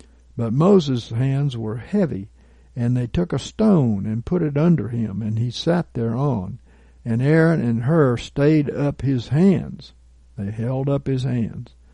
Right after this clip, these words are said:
"The one on the one side and the other on the other side. And his hands were steady until the going down of the sun."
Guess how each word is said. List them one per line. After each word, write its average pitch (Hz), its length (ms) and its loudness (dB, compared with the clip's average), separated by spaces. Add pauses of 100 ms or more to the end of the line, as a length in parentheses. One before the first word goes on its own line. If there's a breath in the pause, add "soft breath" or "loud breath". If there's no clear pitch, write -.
(480 soft breath)
"The 107 100 -4
one 143 300 4
on 147 200 4
the 135 60 2
one 156 260 4
side 190 480 2
and 110 220 -2
the 101 160 -2
other 160 340 0
on 165 140 2
the 160 160 2
other 120 200 0
side. 98 480 -8
And 117 240 0
his 135 180 -2
hands 151 400 2
were 147 160 -2
steady 139 560 4
until 120 380 -2
the 107 140 -4
going 143 460 0
down 135 380 -2
of 127 220 -6
the 139 160 0
sun." 113 640 -4